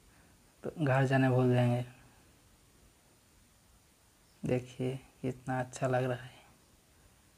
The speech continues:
तो चलिए दोस्तों, जंगल जिस जिसका अच्छा लगता है वो लोग मेरे चैनल को सब्सक्राइब कर दीजिए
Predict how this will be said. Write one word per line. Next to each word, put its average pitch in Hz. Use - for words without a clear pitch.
तो 139
चलिए 135
दोस्तों, 135
जंगल 131
जिस 127
जिसका 131
अच्छा 127
लगता 131
है 143
वो 139
लोग 131
मेरे 139
चैनल 131
को 123
सब्सक्राइब 131
कर 135
दीजिए 135